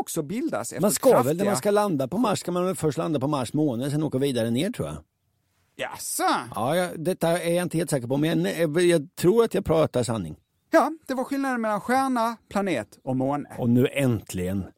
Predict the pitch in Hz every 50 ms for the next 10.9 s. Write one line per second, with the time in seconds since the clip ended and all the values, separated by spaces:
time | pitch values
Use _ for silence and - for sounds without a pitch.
0 | _ _ - - 95 95 95 95 95 - - 95 80 76 78 - - 90 - -
1 | - 117 135 143 104 78 76 - 127 170 180 131 - - - 139 127 131 147 151
2 | 143 131 - - - - - - _ _ _ - - 185 262 285 254 247 247 240
3 | 226 220 226 233 220 196 151 151 143 - - - - 180 202 226 226 208 247 220
4 | 208 180 - - 175 180 190 175 156 147 220 - - 240 226 180 160 123 76 -
5 | - 82 73 143 151 - _ _ _ _ 117 113 110 95 87 82 - _ _ _
6 | _ _ _ _ _ _ _ _ _ _ _ _ _ _ _ _ _ _ _ _
7 | - - - - - - - - - 392 349 330 311 330 - - 233 320 370 247
8 | 143 147 202 233 - - - - - - - 170 175 170 - - - 370 - -
9 | 170 151 135 123 - - 381 415 349 160 143 131 147 151 151 156 135 113 90 87
10 | - _ _ _ _ 143 165 156 135 131 127 127 131 131 131 135 131